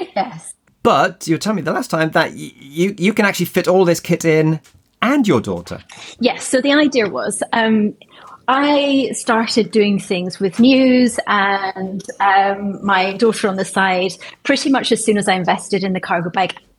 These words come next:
Speaker 1: after we had filmed this documentary and realised the game-changing potential in work and life. And so, um, just within a couple of months, I was picking her up from school, popping her in the bike to cycle her home,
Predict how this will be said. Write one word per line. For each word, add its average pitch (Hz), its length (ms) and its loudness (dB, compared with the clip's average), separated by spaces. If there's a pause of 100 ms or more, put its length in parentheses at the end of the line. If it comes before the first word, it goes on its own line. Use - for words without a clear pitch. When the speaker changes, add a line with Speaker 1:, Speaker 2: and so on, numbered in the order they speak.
(140)
Speaker 1:
after 208 260 -2
we 196 140 0
had 170 200 -6
filmed 190 280 -2
this 180 140 -6
documentary 190 680 -2
and 214 140 2
realised 190 640 2
the 185 460 2 (420)
game-changing 196 680 0
potential 175 840 -4
in 190 320 -2
work 190 320 0 (280)
and 190 280 -2 (160)
life. 202 560 -2 (360)
And 226 240 2
so, 208 460 2
um, 208 480 0
just - 240 -8
within 233 340 0
a 226 80 2
couple 233 220 -4
of 170 80 -4
months, 185 580 -2
I 196 140 2
was 185 140 -4
picking 220 260 0
her 190 60 2
up 185 100 -2
from 214 140 -4
school, 269 500 0
popping 247 280 -2
her 196 100 0
in 180 120 -2
the 175 60 -4
bike 208 400 2
to 185 320 0
cycle 196 340 -2
her 180 120 -2
home, 208 480 2